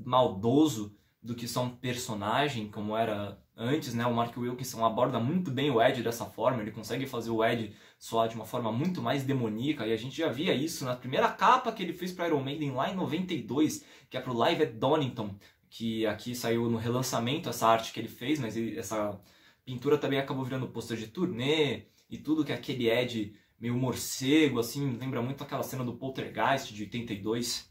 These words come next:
A capa me deixou contente, de certa forma, eu gostei muito desse Ed, já tô vendo de comprar uma camiseta com essa, com essa imagem, e a temática, eu tô super feliz com a temática de Japão feudal,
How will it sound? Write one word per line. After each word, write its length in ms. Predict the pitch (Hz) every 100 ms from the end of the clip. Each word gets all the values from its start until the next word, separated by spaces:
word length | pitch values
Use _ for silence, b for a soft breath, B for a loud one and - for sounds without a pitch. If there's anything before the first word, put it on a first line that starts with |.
| -
A 100 | 175
capa 240 | 180 185
me 80 | 196
deixou 320 | 180 175 165
contente, 540 | 165 143 123 120 147 139
de 40 |
certa 280 | - 120 104
forma, 340 | - 113 117
eu 20 | 117
gostei 280 | 117 123
muito 280 | 110 127 156
desse 280 | 135 127 -
Ed, 420 | 104 113 117 117 B B
já 180 | 98 107
tô 160 | 120 135
vendo 260 | 120 127
de 160 | 117 117 107 -
comprar 220 | 110 107
uma 120 | 113 110
camiseta 720 | 120 113 95 104 127 135 120
com 140 | 113
essa, 340 | 104 107 107 98
com 80 | 110
essa 120 | -
imagem, 540 | 101 101 127 131 135 - B -
e 80 | 156
a 40 |
temática, 640 | - - 117 127 143 -
eu 60 | 139
tô 180 | - 143
super 460 | - - 190 175
feliz 380 | - 123 110 131
com 120 | -
a 40 | -
temática 680 | 117 107 117 117 - 110 B B B
de 140 | 127
Japão 320 | 180 127 - 135
feudal, 720 | - 92 104 127 131 127